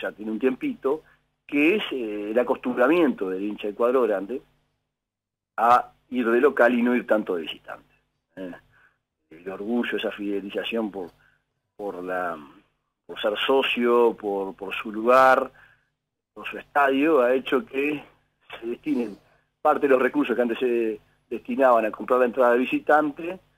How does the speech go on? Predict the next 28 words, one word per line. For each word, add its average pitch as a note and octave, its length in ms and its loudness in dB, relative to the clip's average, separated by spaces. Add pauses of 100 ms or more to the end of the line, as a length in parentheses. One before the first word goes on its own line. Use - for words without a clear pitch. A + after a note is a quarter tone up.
(280)
a C#3+ 140 -2
concentrarse C#3 680 2
en A#2 40 0
los G#2 80 -2
partidos G2+ 400 -8
de F2 60 -10
local. F2+ 400 -4 (520)
Y A2+ 120 -4
esos B2 240 -2
partidos C3 680 0
en G2 100 -16
donde F#2 220 -10
el F#2 80 -10
equipo A2 440 -14
chico - 480 -12 (880)
jugaba G#2+ 960 2
en G2+ 80 -10
el G#2+ 140 -2
estadio C#3 500 2
dejaron A#2+ 420 2
de, G#2 220 -2 (380)
de A2+ 120 -12
ser B2+ 160 2
tan B2+ 200 2
rentables A#2+ 420 2
como C3 260 4
antes, E3+ 480 2 (120)
eso G#2+ 600 0